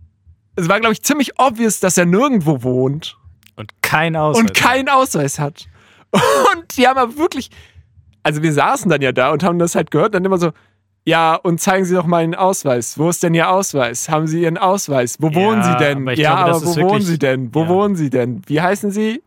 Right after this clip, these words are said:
Speaker 1: Wo wohnen Sie denn? Haben Sie Ihren Ausweis? Wo wohnen Sie denn?" Und klar, vielleicht fragen die das auch, weil der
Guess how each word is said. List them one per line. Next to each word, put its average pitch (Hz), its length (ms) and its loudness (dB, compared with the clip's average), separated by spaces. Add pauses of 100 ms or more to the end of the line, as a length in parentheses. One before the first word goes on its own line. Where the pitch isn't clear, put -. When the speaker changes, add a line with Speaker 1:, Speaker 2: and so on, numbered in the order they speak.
Speaker 1:
Wo 165 140 -2
wohnen 202 320 0
Sie 131 120 -2
denn? 120 300 -2
Haben 135 160 0
Sie 139 120 -4
Ihren 160 120 -4
Ausweis? 175 460 -2
Wo 151 80 -4
wohnen 175 180 -2
Sie 156 100 0
denn?" 123 200 -4 (380)
Und 156 140 -4
klar, 202 540 0
vielleicht 160 420 -2
fragen 160 280 0
die 170 80 -2
das 156 160 -2
auch, 170 200 0
weil 135 200 0
der 127 280 0